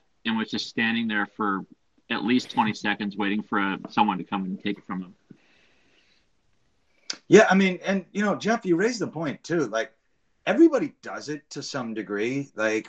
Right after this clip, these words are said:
Speaker 2: one of my all-time favorite Wednesday games ever and will forever be was the nil-nil at the Lane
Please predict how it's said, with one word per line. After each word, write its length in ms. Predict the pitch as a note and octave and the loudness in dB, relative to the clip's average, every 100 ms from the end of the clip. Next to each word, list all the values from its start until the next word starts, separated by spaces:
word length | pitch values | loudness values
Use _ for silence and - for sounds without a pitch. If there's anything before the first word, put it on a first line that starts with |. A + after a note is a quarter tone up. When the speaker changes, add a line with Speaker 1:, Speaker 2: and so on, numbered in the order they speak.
| - | -6
Speaker 2:
one 180 | A2+ E3 | 0 0
of 60 | |
my 240 | D#3 D3 - | 2 0 0
all-time 680 | G2+ A2 G#2+ A2 G#2 G2+ F#2 | 0 0 0 -2 -2 -2 -6
favorite 540 | - G2 F#2 F#2+ F#2+ - _ _ | -2 -2 0 -4 -6 -8 _ _
Wednesday 460 | F2+ G2 G2 G#2 F2+ | -6 -4 -2 -4 -2
games 340 | F#2+ F2+ F2+ - | -2 -2 -2 2
ever 420 | F#2 F2 G2 F2 | 2 6 4 4
and 240 | F2+ F2 | 0 -2
will 140 | E2+ E2 | -2 0
forever 380 | F#2+ F2+ F2+ D#2 | 2 2 2 2
be 320 | F2 F#2+ G2+ | 4 6 4
was 320 | F2 E2+ - | 2 0 0
the 420 | F#2 F2 E2+ E2+ _ _ _ - | 0 2 0 -2 _ _ _ 0
nil-nil 560 | A2 A#2+ A2 G#2+ G#2 A2 | 6 6 8 6 6 4
at 100 | - | 4
the 100 | F#2 | 0
Lane 600 | F2 F2+ G2 G2+ G#2 | 0 0 0 -2 -4